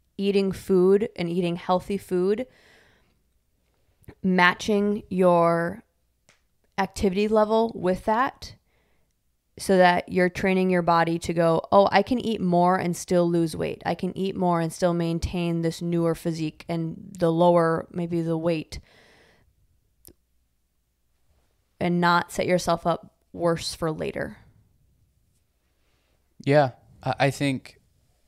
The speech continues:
Speaker 2: a-, and I think maybe, y-, you know, I kinda went in on the whole cut bulk thing. I think a lot of people don't, I think I have a different definition than what most people have of cut and bulk.
Speaker 1: Yes, you do.
Speaker 2: Partially, you know?
Speaker 1: Yeah.
Speaker 2: So I think, um,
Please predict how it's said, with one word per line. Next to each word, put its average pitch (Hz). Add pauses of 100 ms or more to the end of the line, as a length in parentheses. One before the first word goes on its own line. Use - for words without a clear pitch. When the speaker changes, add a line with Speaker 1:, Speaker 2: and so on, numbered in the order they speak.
(160)
Speaker 2:
a-, -
and 220
I 226
think 269
maybe, 214 (1120)
y-, 135
you 143
know, 135
I 123
kinda 131 (100)
went 117
in 117
on 110
the 107
whole 107
cut -
bulk 117
thing. - (100)
I 135
think 180
a 202
lot 139
of 127
people 131
don't, 117 (760)
I 131
think 156
I 147
have 147
a 123
different 123
definition 117
than 117
what 113
most 117
people 120
have 117
of 113
cut -
and 113
bulk. 117 (760)
Speaker 1:
Yes, 185
you 185
do. 180
Speaker 2:
Partially, 143 (140)
you 135
know? 139
Speaker 1:
Yeah. -
Speaker 2:
So -
I 120
think, - (640)
um, 113